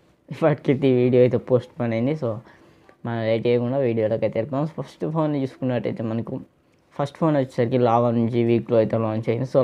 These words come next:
లావా బీయూ అని చెప్పేసి ఒక ఫోన్ అయితే వీళ్ళైతే లాంచ్ అయితే చేశారు. So, దీని స్క్రీన్ సైజ్ వచ్చేసరికి మనకు సిక్స్ పాయింట్ జీరో ఎయిట్ ఇంచ్ హెచ్డీ ప్లస్ డిస్ప్లేతో వస్తుంది. And ఇది వచ్చేసరికి మనకు ఎయిట్ మెగాపిక్సెల్ సెల్ఫీ కెమెరా ఉంటుంది. And బ్యాక్ వచ్చేసరికి థర్టీన్ ప్లస్ టూ మెగాపిక్సెల్ కెమెరాస్ అయితే ఉంటాయి.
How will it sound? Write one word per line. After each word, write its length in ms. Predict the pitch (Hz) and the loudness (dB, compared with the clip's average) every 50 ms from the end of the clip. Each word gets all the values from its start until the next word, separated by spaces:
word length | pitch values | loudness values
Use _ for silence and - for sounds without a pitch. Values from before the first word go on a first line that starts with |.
| 123 | 4
లావా 200 | 123 127 131 135 127 123 131 | 4 4 4 4 2 2 2
బీయూ 320 | 139 139 139 143 143 143 139 135 | 2 4 4 4 4 6 4 4
అని 100 | 127 131 123 | 6 4 2
చెప్పేసి 260 | - - 120 120 127 117 | 2 0 0 0 0 -2
ఒక 80 | - - | -2 -2
ఫోన్ 180 | - 127 127 127 - | -2 0 0 0 0
అయితే 160 | - 131 131 127 | 2 2 2 2
వీళ్ళైతే 320 | 117 117 117 123 120 127 117 | 4 4 4 4 4 2 2
లాంచ్ 240 | 117 117 120 113 123 117 | 2 0 0 2 2 2
అయితే 120 | 107 117 117 113 | 2 2 0 0
చేశారు. 260 | 117 120 107 104 - - - - - _ _ _ | 0 0 -2 -4 -6 -12 -20 -20 -20 _ _ _
So, 100 | - 143 131 131 | -4 -4 -2 -2
దీని 160 | 131 123 123 | -2 -4 -4
స్క్రీన్ 260 | - - 156 156 156 156 | -6 -4 -2 -2 0 0
సైజ్ 140 | 160 143 139 131 | 2 2 2 2
వచ్చేసరికి 360 | 123 127 - 120 117 - 127 123 | 0 0 -2 -2 -2 0 0 0
మనకు 200 | 123 127 123 - 147 | 0 -2 -4 -4 -6
సిక్స్ 180 | 135 - - _ | -6 -6 -8 _
పాయింట్ 240 | - 143 135 127 123 123 | 0 2 2 2 0 -2
జీరో 180 | 127 120 123 123 120 117 | 0 2 2 4 4 4
ఎయిట్ 200 | 117 113 - - 120 | 2 0 -2 -4 -4
ఇంచ్ 160 | 110 104 - - - - _ _ _ _ _ - | -4 -6 -8 -14 -20 -20 _ _ _ _ _ -8
హెచ్డీ 280 | 123 120 - - 131 127 127 | -8 -6 -2 0 0 0 4
ప్లస్ 200 | 135 127 123 117 117 123 | 4 4 4 4 2 0
డిస్ప్లేతో 360 | 120 - 127 127 123 120 120 113 | 0 4 4 4 6 6 6 4
వస్తుంది. 380 | 113 113 - - 120 117 113 113 113 | 4 2 0 -4 -2 0 0 0 0
And 100 | 117 120 117 117 | 0 -2 0 0
ఇది 80 | 117 113 | 0 -2
వచ్చేసరికి 400 | 117 - - 135 123 120 127 127 123 | -2 2 0 2 2 4 2 4 4
మనకు 220 | 120 117 117 - 104 107 107 - - _ _ _ _ _ _ _ _ _ _ - - 147 | 2 2 0 0 -4 -6 -6 -10 -16 _ _ _ _ _ _ _ _ _ _ 0 4 4
ఎయిట్ 160 | 143 139 151 151 | 4 6 6 6
మెగాపిక్సెల్ 440 | 143 135 123 127 123 - 151 135 120 - | 4 4 2 0 -2 0 -2 0 2 2
సెల్ఫీ 260 | 131 123 120 - 139 - | 2 2 2 0 0 0
కెమెరా 240 | - 123 123 117 113 | 0 0 2 0 0
ఉంటుంది. 260 | 113 113 120 117 117 117 | -2 -2 -2 0 0 0
And 100 | 113 120 120 | 2 2 2
బ్యాక్ 180 | 120 120 120 - 143 | 4 2 4 4 2
వచ్చేసరికి 360 | 143 143 - 147 123 135 127 117 - | 0 2 2 0 2 2 0 0 2
థర్టీన్ 240 | 131 127 147 143 143 - | 2 2 2 0 0 0
ప్లస్ 160 | 131 127 - - | -2 -2 -2 -6
టూ 60 | - 131 120 120 | -6 -4 -2 -2
మెగాపిక్సెల్ 460 | 117 117 117 - - - - 127 120 - | -2 -4 -4 -6 -12 -8 -6 -6 -4 0
కెమెరాస్ 320 | - 123 120 123 120 120 - 123 | 0 2 2 2 2 2 2 0
అయితే 160 | 113 - - 110 | 0 0 -4 -6
ఉంటాయి. 240 | 113 113 117 113 110 | -6 -4 -4 -6 -6